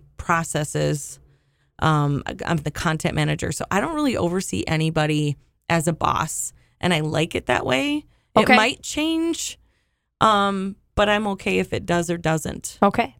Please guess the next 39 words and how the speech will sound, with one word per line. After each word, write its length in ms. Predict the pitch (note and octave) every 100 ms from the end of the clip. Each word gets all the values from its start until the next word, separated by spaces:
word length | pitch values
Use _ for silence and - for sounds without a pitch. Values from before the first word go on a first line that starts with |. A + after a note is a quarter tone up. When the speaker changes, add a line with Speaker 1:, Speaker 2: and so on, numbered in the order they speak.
| _
Speaker 1:
Yeah. 360 | - - - E3+ - _ _ _
I 80 | G3+
just, 300 | G3 F3+ -
I 100 | -
just 280 | G3+ G#3 -
don't 260 | - G3 -
need 460 | E3+ E3 E3 E3 E3+ _
that 180 | D#3+ -
feeling 300 | E3 D#3+ D#3
of 140 | D#3+
power. 600 | - D3 C#3+ D3 D3 D3 C#3+ _
I 120 | F3+
like 240 | F#3+ G3+ G3
to 100 | F#3+
do 140 | F3+
my 120 | F3
job. 300 | F3 E3+ E3
I 40 | E3
like 180 | E3 D#3+
to 60 |
help 260 | - E3 -
people 260 | - -
do 140 | E3 D3+
theirs. 480 | D3+ D3 D#3+ - - - -
I 80 | -
love 280 | F#3+ F3 F3+
being 240 | G3 F#3+
a 60 | E3+
coach 400 | - D3 D3 -
and 120 | D3+
a 60 | D3
teacher, 580 | - - - F3 A3 A#3 _ _ _ _ _ -
but 100 | E3
I 120 | D3+
don't 460 | D#3+ D#3+ D3 C#3+ - _ -
love 340 | F3+ D#3+ D3+
being 180 | D#3 D3
a 80 | D3
disciplinarian. 920 | - - C#3 D#3 C#3+ - A#1+ - F3